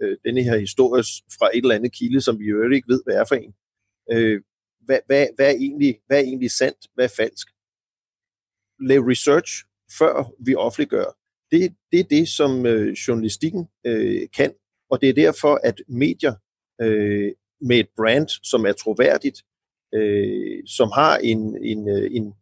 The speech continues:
en måske århundrede lang tradition for ikke at offentliggøre hvad som helst, men at her er et sted, hvor man undersøger tingene,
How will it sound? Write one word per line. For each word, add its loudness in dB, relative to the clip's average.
en -8
måske 2
århundrede 2
lang 0
tradition -2
for -2
ikke 4
at -2
offentliggøre 0
hvad 0
som -6
helst, -4
men 0
at -2
her 4
er 2
et -2
sted, 0
hvor 0
man -2
undersøger 0
tingene, -8